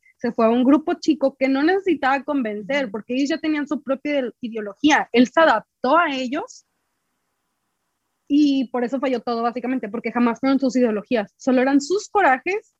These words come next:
Speaker 1: donde se vio aprovechado de toda esta gente ricachona y sangre pura rara
Speaker 2: Eh, claro.
Speaker 1: para poder él hacer su supuesta venganza.
Speaker 2: Incluso, o sea, por ejemplo,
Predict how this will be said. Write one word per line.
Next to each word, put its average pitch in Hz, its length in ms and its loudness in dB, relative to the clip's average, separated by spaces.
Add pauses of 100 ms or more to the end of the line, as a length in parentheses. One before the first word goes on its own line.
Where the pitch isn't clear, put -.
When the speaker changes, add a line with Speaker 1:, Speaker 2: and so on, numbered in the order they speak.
(420)
Speaker 1:
donde 240 340 0
se 233 140 -4
vio 233 160 0
aprovechado 262 880 -6
de 214 240 -8 (160)
toda 302 480 2
esta 302 260 -8
gente 269 500 -4
ricachona 247 800 -2
y 208 500 -4 (340)
sangre 220 300 2
pura 247 280 2
rara 254 300 2 (500)
Speaker 2:
Eh, 202 260 -18
claro. 175 220 -20 (560)
Speaker 1:
para 262 260 4
poder 240 360 0
él 247 280 -4 (280)
hacer 247 320 -6
su 254 220 -2
supuesta 226 480 -4
venganza. 208 400 -4 (1120)
Speaker 2:
Incluso, 302 800 -8
o 277 100 -10
sea, 285 180 -8
por 294 100 -4
ejemplo, 285 680 -8